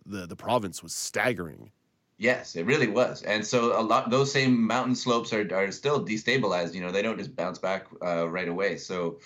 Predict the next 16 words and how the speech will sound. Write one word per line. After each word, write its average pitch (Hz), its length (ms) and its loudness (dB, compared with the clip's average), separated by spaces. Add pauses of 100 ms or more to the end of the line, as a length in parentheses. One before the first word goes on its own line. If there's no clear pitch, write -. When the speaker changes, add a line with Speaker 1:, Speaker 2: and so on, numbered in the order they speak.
(400)
Speaker 2:
um, 90 400 0
we 104 180 2
are 104 160 4
on 98 280 2
high 101 240 -2
alert 107 300 0
now 107 200 -2
for 104 160 -4
that 98 240 -2
too. 139 200 -4
I 143 100 4
don't 175 220 -2
think 170 260 0
we 139 140 0
have 113 340 2 (180)
the, 92 360 -2